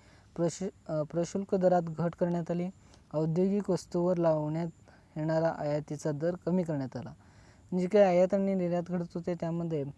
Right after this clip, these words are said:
जी काही कर सवलत होती ते काही प्रमाणात जास्त होती आणि जास्त असल्यामुळे ते आता कमी करण्यात आले. त्यामुळे विदेशी लोकांना गुंतवणूक करण्यात आले आणि विदेशामध्ये जाऊन आपल्याला व्यापार करता आले पाहिजे पहा.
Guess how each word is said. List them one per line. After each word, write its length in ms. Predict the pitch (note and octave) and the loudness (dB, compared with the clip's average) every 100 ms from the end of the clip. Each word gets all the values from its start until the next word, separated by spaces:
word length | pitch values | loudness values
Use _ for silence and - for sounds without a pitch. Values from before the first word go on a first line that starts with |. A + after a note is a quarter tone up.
| - - - D#3+ | -16 -20 -16 -8
जी 60 | D#3+ | -2
काही 140 | E3+ - | -2 0
कर 160 | F#3 F#3+ | 2 2
सवलत 320 | F#3+ F3 F3+ - | 2 0 -2 -4
होती 200 | F3 F3+ | -4 -4
ते 160 | F3+ | -4
काही 280 | E3+ E3 D#3+ | -2 -2 -2
प्रमाणात 340 | D#3 E3 E3 | -4 -4 -2
जास्त 360 | D#3 D#3 D3+ - | 0 -2 -2 -4
होती 360 | E3+ D#3 E3+ E3+ - - - - - - - - | -4 -4 -6 -6 -12 -20 -20 -20 -20 -20 -20 -12
आणि 240 | D#3+ D#3+ C3+ - - - - D#3 | -6 -6 -6 -12 -20 -20 -10 -4
जास्त 280 | E3 - | -4 -2
असल्यामुळे 460 | E3+ - D#3+ D#3 F3+ F3 | -4 -2 -4 -4 -4 -2
ते 120 | F3+ | -2
आता 220 | E3+ - | -2 -4
कमी 260 | D3+ E3 E3+ | -6 -6 -6
करण्यात 360 | F3 E3+ E3 | -4 -6 -4
आले. 160 | E3+ E3 | -2 -2
त्यामुळे 420 | D#3 D3 D3+ D3+ | -4 -6 -4 -4
विदेशी 420 | C#3 D3 - - | -4 -6 -10 -6
लोकांना 360 | E3 D3 D#3 D#3 | -6 -4 -6 -4
गुंतवणूक 640 | D3+ C#3 - D#3+ D#3+ D#3+ | -6 -6 -6 -6 -6 -6
करण्यात 320 | D#3+ D#3 D3+ D#3 | -6 -6 -6 -6
आले 220 | D3+ E3 - - - - - | -8 -10 -14 -20 -20 -20 -14
आणि 280 | E3 F3 F3+ F3 - | -4 -2 -2 -6 -10
विदेशामध्ये 560 | D3+ D3+ D3 E3 D3 C#3+ | -6 -4 -4 -4 -4 -4
जाऊन 240 | D3 D#3+ | -4 -4
आपल्याला 340 | D3 C#3+ D#3 C4+ - - | -6 -4 -4 -4 -8 -6
व्यापार 300 | E3 E3 - | 2 2 2
करता 320 | C#3+ - - A#2+ | -6 -10 -14 -10
आले 140 | A2+ | -10
पाहिजे 300 | G#2+ G#2+ - | -12 -16 -16
पहा. 140 | - | -20